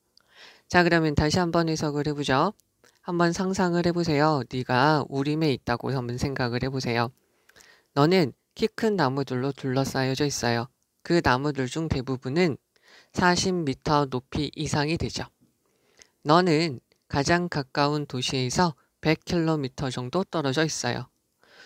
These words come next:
너는 무엇이 들리나요? 너는 그 우림이 조용하고 평화로운 장소라고 생각하나요?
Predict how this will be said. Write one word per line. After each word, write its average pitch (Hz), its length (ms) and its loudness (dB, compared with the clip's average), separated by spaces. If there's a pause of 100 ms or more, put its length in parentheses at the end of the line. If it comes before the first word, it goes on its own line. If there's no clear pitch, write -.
(180)
너는 156 320 0
무엇이 170 380 2
들리나요? 135 640 0 (880)
너는 156 360 4 (300)
그 170 260 0
우림이 165 600 0 (1500)
조용하고 156 640 2
평화로운 185 600 2
장소라고 123 600 -4
생각하나요? 156 800 -4